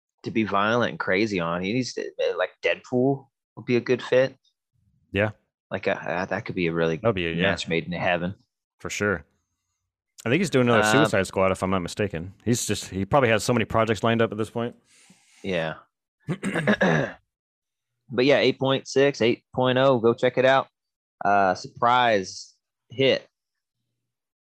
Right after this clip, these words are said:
Speaker 1: Uh, 'cause I don't think <laughs> anyone really expected much of this. It's just kinda like, "Oh, they're doing a thing. They just need a,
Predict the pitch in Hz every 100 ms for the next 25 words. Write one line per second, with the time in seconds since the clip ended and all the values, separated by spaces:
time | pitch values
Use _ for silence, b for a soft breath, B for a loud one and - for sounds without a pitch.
0 | _ - 85 80 80 82 82 80 101 101
1 | 113 117 - - 123 120 107 107 107 107
2 | - - 110 - 98 92 92 - 82 80
3 | - - - - - 87 85 - 113 98
4 | 82 _ - 92 98 98 98 95 82 _
5 | _ _ b b b b _ _ _ -
6 | 120 98 90 90 95 101 101 98